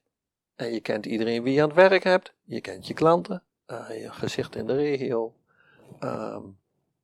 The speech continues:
en wat ik al eerder gezegd heb, weet je, als je dan met de ondernemer zelf zaken doet, ja, dan is het ook niet altijd zo spannend. Dus, eh,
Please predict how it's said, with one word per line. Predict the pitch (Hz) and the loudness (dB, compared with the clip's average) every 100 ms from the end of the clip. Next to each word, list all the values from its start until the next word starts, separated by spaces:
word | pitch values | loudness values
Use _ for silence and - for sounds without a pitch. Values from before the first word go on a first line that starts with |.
| _ _ _ - | _ _ _ -6
en | 135 | -4
wat | 120 | -2
ik | 117 - | -2 0
al | 117 120 | -2 2
eerder | 120 120 | 4 4
gezegd | 107 110 101 | 2 -2 -2
heb, | 104 | -4
weet | 113 113 | -4 -6
je, | |
als | 120 110 | -6 -4
je | 120 | -2
dan | 110 | 0
met | 107 | 0
de | 113 | 0
ondernemer | 113 110 113 120 110 | 2 0 0 -2 0
zelf | 104 107 101 | 2 0 2
zaken | 113 123 - | 0 0 -2
doet, | - 113 - - - - - - - | -6 -18 -18 -20 -18 -16 -14 -14 -16
ja, | - 113 | -8 -4
dan | 113 120 | -2 0
is | 151 143 | 0 0
het | 127 | -2
ook | 123 | -4
niet | 120 113 | -6 -4
altijd | 113 107 | -2 -2
zo | - - | -2 -6
spannend. | - 190 214 - - _ _ _ _ _ _ _ _ _ _ _ - - - | 0 0 0 -6 -12 _ _ _ _ _ _ _ _ _ _ _ -20 -20 0
Dus, | 151 143 | 0 6
eh, | 147 139 | 6 6